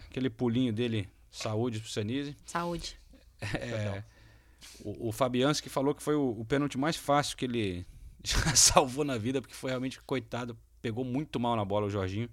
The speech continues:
Speaker 2: Hum.
Speaker 1: rolou, foi rolando ali no meio. Mas, falando em problemas,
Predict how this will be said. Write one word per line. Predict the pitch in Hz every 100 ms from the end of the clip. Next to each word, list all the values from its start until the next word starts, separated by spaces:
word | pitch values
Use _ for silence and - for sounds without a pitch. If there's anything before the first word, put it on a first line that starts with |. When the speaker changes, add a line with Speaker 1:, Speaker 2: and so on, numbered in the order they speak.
| - 170
Speaker 2:
Hum. | 175 180
Speaker 1:
rolou, | 175 131 113 113 127 110
foi | 113 110
rolando | 117 110 113
ali | 113
no | 120
meio. | 107 95 85 - - - - - - - - - -
Mas, | 107 120 123 120 113 107 - - - - -
falando | - 143 208
em |
problemas, | 196 165 117 165 202 113 - - -